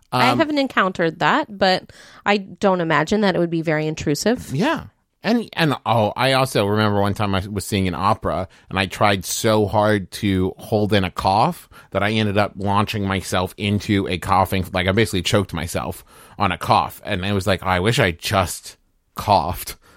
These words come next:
Speaker 1: Yeah.
Speaker 2: And, like, gotten one big cough out of the way instead of just a chain of little ones as I fled the theater.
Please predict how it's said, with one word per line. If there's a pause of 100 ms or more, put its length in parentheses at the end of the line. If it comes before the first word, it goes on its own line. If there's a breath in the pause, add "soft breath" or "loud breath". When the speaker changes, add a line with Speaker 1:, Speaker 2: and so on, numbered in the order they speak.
(140 soft breath)
Speaker 1:
Yeah.
Speaker 2:
And,
like,
gotten
one
big
cough
out
of
the
way
instead
of
just
a
chain
of
little
ones
as
I
fled
the
theater.